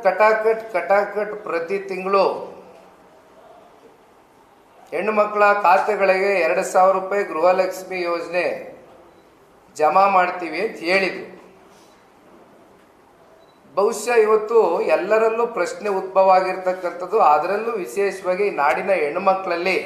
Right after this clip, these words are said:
ಏನೋ ಕಟಾಕಟ್, ಕಟಾಕಟ್ ಅಂದ್ರಲ್ಲ, ಇಲ್ಲಿ ಎಲ್ಲ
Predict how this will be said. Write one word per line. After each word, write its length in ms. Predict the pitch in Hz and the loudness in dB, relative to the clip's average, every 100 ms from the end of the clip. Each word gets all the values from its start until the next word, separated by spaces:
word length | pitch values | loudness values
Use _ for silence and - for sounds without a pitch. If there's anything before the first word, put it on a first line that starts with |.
| - - - - - - - - - - - - _ - | -10 -18 -20 -20 -20 -20 -20 -20 -20 -20 -20 -20 _ -6
ಏನೋ 260 | 220 285 285 - | 2 4 4 4
ಕಟಾಕಟ್, 560 | 208 214 254 247 247 - | 2 4 2 2 -4 -2
ಕಟಾಕಟ್ 560 | 220 208 226 220 220 220 | -2 2 2 2 0 2
ಅಂದ್ರಲ್ಲ, 380 | 208 208 208 202 | 2 4 4 4
ಇಲ್ಲಿ 360 | 202 196 196 | 4 0 -2
ಎಲ್ಲ 260 | 185 175 226 | 0 0 2